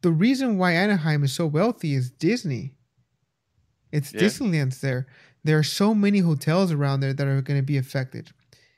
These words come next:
Speaker 1: and are being affected. You know? Like
Speaker 2: Yeah. And because
Speaker 1: w-
Speaker 2: Disneyland's not opening till next year, the, the,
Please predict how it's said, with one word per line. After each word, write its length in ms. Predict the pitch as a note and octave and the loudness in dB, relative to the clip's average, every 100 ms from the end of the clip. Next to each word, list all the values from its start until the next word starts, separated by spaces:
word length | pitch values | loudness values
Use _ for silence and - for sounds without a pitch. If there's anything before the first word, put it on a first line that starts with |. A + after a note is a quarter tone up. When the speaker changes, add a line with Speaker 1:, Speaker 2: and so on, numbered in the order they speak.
| _ | _
Speaker 1:
and 120 | D3 | -4
are 240 | - D#3+ G3+ | 0 4 4
being 240 | D#3+ C#3+ | 4 0
affected. 540 | B2+ - A#2+ - - - _ _ _ _ _ _ _ _ _ _ _ _ _ - | -2 -4 -10 -10 -16 -16 _ _ _ _ _ _ _ _ _ _ _ _ _ -2
You 120 | C#3+ | 2
know? 280 | D3 F3+ G#3+ _ _ _ - | 4 2 -2 _ _ _ -2
Like 260 | D3+ - - | -2 -2 -6
Speaker 2:
Yeah. 280 | - F2 G#2 C3 - _ _ - _ | -2 -2 -2 -6 -20 _ _ -20 _
And 540 | F#2+ F#2+ F#2 F2 E2 E2+ | -4 -4 -2 -6 -10 -8
because 460 | G2+ D#2+ A2 A2+ | -6 -2 -2 -2
Speaker 1:
w- 180 | D3 G2 | -4 -8
Speaker 2:
Disneyland's 420 | G2+ F#2+ F#2 F#2+ | -8 -6 -6 -6
not 140 | F#2+ F2+ | -6 -4
opening 380 | F#2+ F#2+ F#2 F2 | -6 -6 -10 -10
till 140 | F#2 | -8
next 280 | F2 E2+ - | -6 -8 -8
year, 360 | G2 A2 G#2 - _ _ _ _ _ _ _ | -6 -6 -8 -16 _ _ _ _ _ _ _
the, 180 | D#2+ D#2+ G#1+ _ | -14 -14 -14 _
the, 220 | D#2 E2 | -10 -10